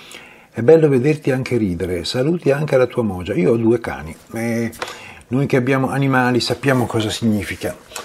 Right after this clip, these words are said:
Il cane io una volta ce l'avevo, si chiamava Gaucho, pensate, avevo, era un cane con una grande personalità. C'aveva una poltrona che era tutta sua e nessuno poteva prendergliela, se no ti guardava male. Paola Sancia, ci sono molte Paole ultimamente.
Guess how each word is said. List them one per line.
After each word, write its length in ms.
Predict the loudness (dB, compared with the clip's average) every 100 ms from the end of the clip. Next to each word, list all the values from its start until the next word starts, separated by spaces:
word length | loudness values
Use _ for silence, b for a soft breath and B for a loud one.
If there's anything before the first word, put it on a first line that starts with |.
| B B -14
Il 100 | -6
cane 300 | 2 2 2
io 100 | 2
una 140 | 2
volta 260 | 0 0 -4
ce 100 | -4
l'avevo, 300 | -2 -2 -4
si 100 | -6
chiamava 300 | -6 -6 -6
Gaucho, 500 | -2 0 0 -2 -10
pensate, 600 | -10 -8 -4 -4 -6 -6
avevo, 300 | -4 -2 -4
era 100 | -4
un 100 | -6
cane 240 | -4 -4 -4
con 140 | -6
una 100 | -6
grande 480 | -4 -4 -4 -6 -10
personalità. 680 | -8 -8 -8 -12 -12 -14 -16 -18 -20 -18
C'aveva 240 | -6 -4 -2
una 140 | -4
poltrona 420 | -6 -4 -2 -4
che 140 | -4 -4
era 100 | -2
tutta 300 | -4 -4 -4
sua 300 | -4 -8 -6
e 20 |
nessuno 380 | -6 -6 -4 -6
poteva 280 | -4 -4
prendergliela, 560 | -2 -6 -8 -8 -10 -12
se 140 | -8
no 80 | -8
ti 100 | -6
guardava 380 | -6 -4 -4 -6
male. 400 | -6 -8 -10 -12 -16 B B B B B B B B B _ _ _ _ _ _ _ _ _ _ _ _ _ _ _ _ _ _ _
Paola 340 | -2 2 2
Sancia, 400 | 2 -2 -6 -6
ci 140 | -6 -4
sono 200 | -2 -2
molte 360 | -2 0 0
Paole 420 | -2 0 0 2
ultimamente. 920 | 0 -2 -4 -4 -2 -4 -6 -8 -10